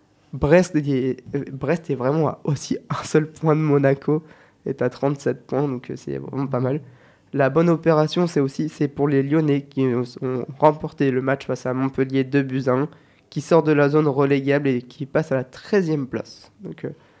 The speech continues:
bravo. Euh, côté relégué, Lorient est actuellement seizième, Metz dix-septième et Clermont au dernier. C'est pas,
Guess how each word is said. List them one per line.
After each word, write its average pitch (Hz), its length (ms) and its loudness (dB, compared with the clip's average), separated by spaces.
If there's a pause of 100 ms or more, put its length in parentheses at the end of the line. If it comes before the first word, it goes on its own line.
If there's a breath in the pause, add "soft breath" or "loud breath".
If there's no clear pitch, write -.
(460 soft breath)
bravo. 135 360 0
Euh, 131 200 0 (1080 soft breath)
côté 156 260 2
relégué, 147 560 2 (160)
Lorient 147 460 2
est 113 120 2
actuellement 123 440 -4
seizième, 143 800 -2
Metz 131 560 0 (640 soft breath)
dix-septième 147 600 0
et 131 220 2
Clermont 143 420 0
au 151 60 0
dernier. 123 320 -4 (600 soft breath)
C'est - 280 -12
pas, 131 520 2